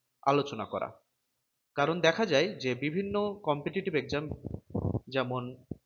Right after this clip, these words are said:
নেট, সেট, সেই সঙ্গে ডাব্লিউবিসিএস, সিএসসি, আহ, এসএসসি, এই সমস্ত পরীক্ষায় এইসব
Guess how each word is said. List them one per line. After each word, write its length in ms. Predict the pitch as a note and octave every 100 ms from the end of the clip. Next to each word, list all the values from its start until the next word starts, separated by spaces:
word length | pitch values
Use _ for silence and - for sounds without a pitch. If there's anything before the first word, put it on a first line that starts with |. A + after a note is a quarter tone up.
| _ _ _
নেট, 400 | B2+ C#3+ C#3+ C#3+ - - - - -
সেট, 420 | C#3+ C3+ C3+ - - - _ _ _ _ _ _ _ _ _ _ -
সেই 160 | D3 C#3
সঙ্গে 240 | C#3+ B2+ C3 B2+
ডাব্লিউবিসিএস, 640 | B2+ C3 C3 B2+ C3 B2 B2+ - - - _ _ - -
সিএসসি, 580 | E3 D3+ - - B2+ B2+ C3+ - - - _ _ _ _ _ A2+
আহ, 420 | A2+ A2 A2 G#2 - _ _ D3
এসএসসি, 440 | F3+ - - C3 C3 E3+
এই 60 | F3+
সমস্ত 240 | G3+ - - E3+
পরীক্ষায় 340 | D#3+ F3 G3+
এইসব 180 | -